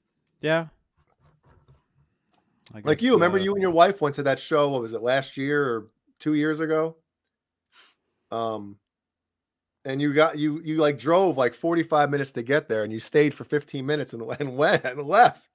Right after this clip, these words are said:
Speaker 2: I was like, "Wait a minute, wait a minute." You drove, it was, like,
Speaker 1: Yeah,
Speaker 2: some
Speaker 1: what was
Speaker 2: outside
Speaker 1: that?
Speaker 2: show.
Speaker 1: I
Speaker 2: Remember?
Speaker 1: d-, I, I, no, I have no memory of whatever that was.
Speaker 2: Yeah, 'cause you, you, like, showed, you, you filmed,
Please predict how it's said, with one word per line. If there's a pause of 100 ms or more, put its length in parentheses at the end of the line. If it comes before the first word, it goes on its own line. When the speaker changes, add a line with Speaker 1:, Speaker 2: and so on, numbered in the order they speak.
(420)
Speaker 2:
I
was
like,
"Wait
a
minute,
wait
a
minute." (1000)
You
drove,
it
was,
like,
Speaker 1:
Yeah,
Speaker 2:
some
Speaker 1:
what
was
Speaker 2:
outside
Speaker 1:
that?
Speaker 2:
show. (2250)
Speaker 1:
I
Speaker 2:
Remember?
Speaker 1:
d-,
I, (260)
I,
no,
I
have
no
memory
of
whatever
that
was. (180)
Speaker 2:
Yeah,
'cause
you,
you,
like,
showed,
you,
you
filmed,